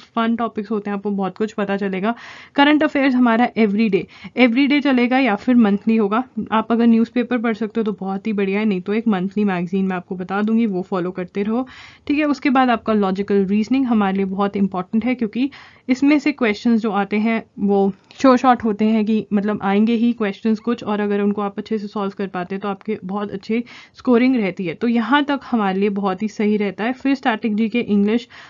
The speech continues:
और अगर आप चाहो तो मैथ्स भी थोड़ा बहुत कवर कर सकते हो, राइट। तो सबसे पहले जो सबसे ज़्यादा इंपॉर्टेंट हमारे टॉपिक्स हैं वो है इंडियन कॉन्स्टिट्यूशन, लीगल एप्टीट्यूड, करंट अफेयर्स, लॉजिकल रीजनिंग। स्टैटिक जीके और इंग्लिश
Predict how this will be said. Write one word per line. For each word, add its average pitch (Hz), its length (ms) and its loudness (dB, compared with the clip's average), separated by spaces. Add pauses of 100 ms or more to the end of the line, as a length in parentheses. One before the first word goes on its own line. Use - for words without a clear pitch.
(140)
और 254 120 2
अगर 240 200 0
आप 220 120 -2
चाहो 185 280 -4
तो 220 140 -4
मैथ्स 190 380 -2
भी 247 140 0 (100)
थोड़ा 196 180 0
बहुत 180 220 -4
कवर 202 260 -4
कर 208 220 -4
सकते - 340 -14
हो, 165 180 -10 (400)
राइट। 269 200 -2
तो 262 100 -2
सबसे 269 280 -2
पहले 262 320 2
जो 233 180 0
सबसे 262 320 -4
ज़्यादा 214 300 0
इंपॉर्टेंट 214 440 -2
हमारे 202 240 0
टॉपिक्स 196 400 -4
हैं 214 60 4
वो 202 140 0
है 208 140 0
इंडियन 202 320 4
कॉन्स्टिट्यूशन, 226 720 2
लीगल 185 280 0
एप्टीट्यूड, 214 480 -2
करंट 196 340 0
अफेयर्स, 240 400 -2
लॉजिकल 196 400 -2
रीजनिंग। 180 420 -6 (360)
स्टैटिक 262 360 4
जीके 233 240 0
और 240 140 0
इंग्लिश 214 420 0